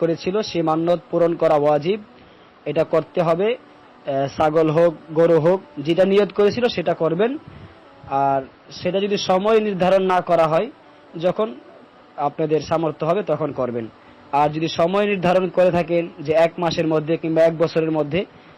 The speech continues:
তাহলে সেই সময়ের মধ্যে করতে হবে। আর যদি সময় নির্ধারণ করে না থাকেন, যখন আপনাদের, আহ, আপনাদের জন্য সুযোগ হবে, তখনই আপনারা সেই মান্যটা পূরণ করবেন। সেটা করা ওয়াজিব,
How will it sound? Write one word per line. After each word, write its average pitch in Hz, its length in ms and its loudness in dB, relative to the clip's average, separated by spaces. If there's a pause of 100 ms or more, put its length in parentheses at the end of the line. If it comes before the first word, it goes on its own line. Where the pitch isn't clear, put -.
(220)
তাহলে 160 440 2 (640)
সেই 185 160 2
সময়ের 190 380 2
মধ্যে 180 240 0
করতে 151 340 -4
হবে। 185 280 -2 (460)
আর 143 200 2
যদি 165 240 -2
সময় 180 340 0
নির্ধারণ 185 420 0
করে 180 200 4
না 175 140 2
থাকেন, 180 320 -2 (540)
যখন 156 320 0
আপনাদের, 160 400 0
আহ, 131 1000 -6 (1700)
আপনাদের 160 480 0
জন্য 165 380 4
সুযোগ 175 300 0
হবে, 170 240 2 (320)
তখনই 170 280 2
আপনারা 156 420 2 (320)
সেই 165 80 0
মান্যটা 156 400 2
পূরণ 151 300 0
করবেন। 165 400 2
সেটা 156 260 -2
করা 151 180 2
ওয়াজিব, 160 440 2